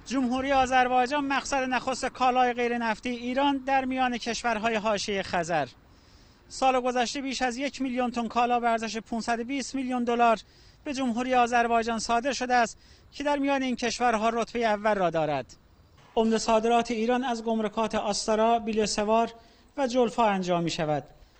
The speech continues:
با هماهنگی میان مسئولان دو کشور در ایام کرونا هم این گمرکات جزو ده گمرک اول فعال کشور در صادرات کالا بود و تراز تجارت کشورمان با همسایه‌های خزر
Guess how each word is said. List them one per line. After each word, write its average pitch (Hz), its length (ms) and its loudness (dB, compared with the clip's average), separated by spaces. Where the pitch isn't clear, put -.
با 240 140 4
هماهنگی 226 580 0
میان 233 300 0
مسئولان 220 640 0
دو 214 100 -2
کشور 214 360 -2
در 220 260 -2
ایام 208 340 0
کرونا 220 400 -2
هم 214 240 -2
این 285 180 2
گمرکات 233 480 2
جزو 214 240 -2
ده 208 320 0
گمرک 226 300 -2
اول 208 400 0
فعال 208 500 0
کشور 214 460 0
در 285 120 0
صادرات 220 520 4
کالا 190 440 4
بود 143 280 -4
و 233 80 0
تراز 240 380 4
تجارت 226 560 2
کشورمان 240 600 0
با 214 100 4
همسایه‌های 208 720 0
خزر 214 400 0